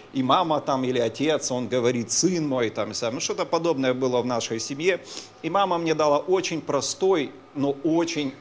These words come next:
продуктивный приме-, э, такой вот, как бы, наставление короткое. Она сказала: "Слушай,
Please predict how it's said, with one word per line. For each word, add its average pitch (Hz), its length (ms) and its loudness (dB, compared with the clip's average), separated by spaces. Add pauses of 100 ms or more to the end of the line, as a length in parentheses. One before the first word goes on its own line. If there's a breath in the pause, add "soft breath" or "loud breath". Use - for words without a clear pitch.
(380)
продуктивный 147 720 0
приме-, 135 400 -2
э, 117 180 2
такой 123 300 -2
вот, 117 240 -2
как 123 160 -2
бы, 113 100 -6
наставление 135 800 0
короткое. 139 540 0
Она 147 140 -2
сказала: 139 560 2 (880 loud breath)
"Слушай, 147 480 0